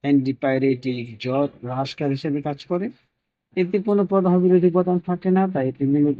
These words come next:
প্রদাহের পরিবর্তে ব্যথা এবং জ্বর উপশম করতে ব্যবহার করা হয়। এ পর্যায়ে বন্ধুরা আমরা জানবো যে এই রিসেট ট্যাবলেটটি কোন কোন ক্ষেত্রে ব্যবহার করা হয়। প্রথমে রয়েছে জ্বর,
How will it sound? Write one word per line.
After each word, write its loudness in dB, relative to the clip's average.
প্রদাহের 0
পরিবর্তে 0
ব্যথা -2
এবং -4
জ্বর -2
উপশম -4
করতে -6
ব্যবহার -4
করা -14
হয়। -20
এ -2
পর্যায়ে 0
বন্ধুরা -2
আমরা -4
জানবো -6
যে -4
এই 2
রিসেট 0
ট্যাবলেটটি -4
কোন 0
কোন -2
ক্ষেত্রে -4
ব্যবহার -6
করা -8
হয়। -12
প্রথমে -4
রয়েছে -4
জ্বর, -4